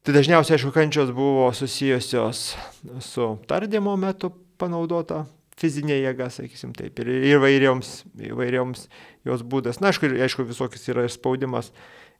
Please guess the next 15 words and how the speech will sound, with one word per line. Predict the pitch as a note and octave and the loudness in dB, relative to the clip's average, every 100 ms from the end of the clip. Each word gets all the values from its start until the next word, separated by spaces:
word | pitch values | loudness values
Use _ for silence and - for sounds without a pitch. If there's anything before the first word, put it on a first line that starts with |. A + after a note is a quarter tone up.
| - - | -20 -18
pavadinkim, | - B2+ C3+ D3 C#3+ B2 | -2 2 2 2 -2 -2
kankinimų | C#3+ C3+ D#3 D3 C#3 | -2 -2 -4 -2 -2
ir | C3 C3 | -4 -8
s-, | - - - - _ _ C#3 | -16 -18 -20 -20 _ _ -4
ir | |
toks | C#3+ A#2+ | -2 -2
visoks | C3+ B2+ | -6 -4
moralinis | D3+ D#3+ F#3 C#3+ A#2+ A2 | 2 6 6 6 2 -4
spaudimas, | - A2+ A2+ A2 G#2+ A2 - | -4 -4 -4 -6 -6 -10 -10
šantažas | B2 A#2+ C#3+ D3+ C#3+ B2+ | -8 -4 2 2 2 -2
ir | B2 A2+ | -6 -6
visa | A2 A2+ | -8 -8
kita, | F3 D#3+ C3 | -8 -8 -8
tai | B2+ | -8
irgi, | E3 D3 | -8 -8